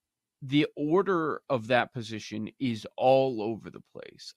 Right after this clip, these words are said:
I think the most part on the defensive end, those impact players,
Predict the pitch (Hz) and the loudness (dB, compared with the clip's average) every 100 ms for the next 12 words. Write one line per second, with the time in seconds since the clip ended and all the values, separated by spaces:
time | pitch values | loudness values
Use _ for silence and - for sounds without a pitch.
0 | - 151 233 180 139 139 147 139 - 156 | -6 -4 -2 -2 0 0 0 -2 -2 0
1 | 151 - 123 113 110 - - 131 120 143 | 0 -2 -6 -6 -10 -8 -4 -4 -4 -10
2 | 131 139 131 127 - _ _ _ 135 120 | -4 -2 -2 -4 -10 _ _ _ -6 -4
3 | 135 123 139 127 - 123 123 123 120 - | -4 -2 0 -2 -4 -2 -2 -2 -6 -14